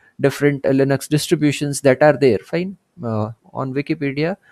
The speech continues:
or even a generic search would tell you many details about the different kind of Linux distributions. So like you could go in for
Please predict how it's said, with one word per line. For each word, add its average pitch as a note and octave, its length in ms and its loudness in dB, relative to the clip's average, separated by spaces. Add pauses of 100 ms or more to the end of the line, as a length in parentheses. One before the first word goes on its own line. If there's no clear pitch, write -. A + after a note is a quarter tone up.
(300)
or A#3+ 180 6
even G#3 480 6
a F#3 60 6
generic E3+ 360 2
search E3+ 380 0
would D#3+ 180 0 (300)
tell E3 140 4
you D#3 340 0
many D3 340 -2
details C#3+ 400 -2
about C#3+ 300 -2
the C#3+ 80 0
different C#3 340 -6
kind C#3 240 -2
of D#3+ 140 -10
Linux C#3 320 -6
distributions. - 720 -6 (420)
So - 100 -2
like F3 240 6
you F3+ 80 4
could F3 220 4
go E3+ 160 4
in E3 160 2
for D3+ 420 2